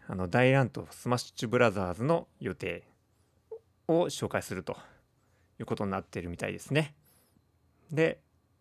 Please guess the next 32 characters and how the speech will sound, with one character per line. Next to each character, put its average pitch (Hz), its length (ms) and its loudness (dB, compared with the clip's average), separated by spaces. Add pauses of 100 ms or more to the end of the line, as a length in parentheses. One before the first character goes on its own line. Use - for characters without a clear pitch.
(140)
ス - 180 -10
マ 156 140 -2
ホ 156 280 -4
ア - 80 -6
プ 156 160 0
リ 147 140 2
ゲ 156 180 2
ー 143 40 4
ム 127 80 4
に 113 100 2
関 120 200 2
す - 140 -6
る 113 160 -2
情 104 180 -2
報 90 80 -2
は 90 120 -2
な 87 120 -6
い 80 80 -14 (1000)
の 104 100 -8
と - 460 2
で 117 200 -12
す - 180 -10
ね、 107 280 -2 (220)
あ 123 100 -8
と 98 200 -2
は、 92 280 -2 (600)
ま 131 80 2
あ、 - 20 4
僕 127 260 2
が 151 120 4
ね、 151 300 0
今、 104 520 4